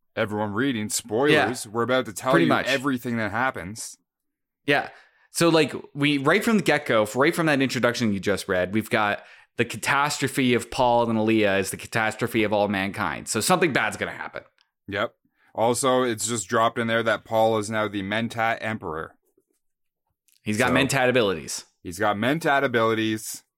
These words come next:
Speaker 2: But that
Speaker 1: and
Speaker 2: was in the last book as well. I think that's
Speaker 1: not
Speaker 2: kind of
Speaker 1: full
Speaker 2: like
Speaker 1: Mentat.
Speaker 2: No, no. I think that he's, like, fully trained over the last, like, twelve years in
Speaker 1: And
Speaker 2: between books.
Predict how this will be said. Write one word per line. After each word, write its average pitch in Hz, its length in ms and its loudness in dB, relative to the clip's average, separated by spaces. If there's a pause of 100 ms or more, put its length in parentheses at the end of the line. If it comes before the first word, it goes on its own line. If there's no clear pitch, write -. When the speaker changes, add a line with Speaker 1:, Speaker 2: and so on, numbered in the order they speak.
(360)
Speaker 2:
But 226 80 -2
that 262 100 6
Speaker 1:
and 339 80 6
Speaker 2:
was 175 120 2
in 170 140 2
the 131 100 4
last 113 420 0
book 95 280 0
as 90 120 -6
well. 90 580 0
I 104 40 -14
think 135 160 -2
that's 208 140 4
Speaker 1:
not 196 80 4
Speaker 2:
kind 104 100 0
of 95 60 -4
Speaker 1:
full 151 220 4
Speaker 2:
like 120 40 0
Speaker 1:
Mentat. 107 520 -4 (1160)
Speaker 2:
No, 135 500 4
no. 117 180 4
I 110 80 4
think 143 180 0
that 131 180 2
he's, 123 260 -2 (100)
like, 110 200 0
fully 131 360 2
trained 117 280 2
over 107 200 4
the 101 60 2
last, 95 300 0
like, 98 220 -4
twelve 98 320 0
years 82 340 -4
in - 140 -14
Speaker 1:
And 110 100 0
Speaker 2:
between 110 300 0
books. - 420 -4